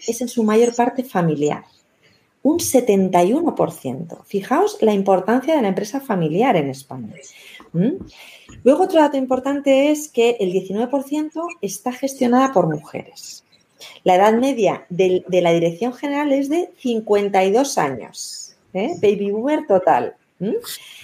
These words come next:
Y el cincuenta y seis por, casi el cincuenta y siete por ciento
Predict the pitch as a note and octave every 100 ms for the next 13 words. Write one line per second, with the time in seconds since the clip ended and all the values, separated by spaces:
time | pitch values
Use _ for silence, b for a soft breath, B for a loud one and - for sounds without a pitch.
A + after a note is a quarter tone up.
0 | B _ B3+ D4+ F4+ - G#3+ G3+ G#3 F#3+
1 | G3 F#3 F3+ B3 C#4 - - G3+ F#3+ -
2 | - C#4 C#4 C4 A3+ G#3+ G#3 A3 A3 B3
3 | C4+ D#4 D#4 D4 G#4+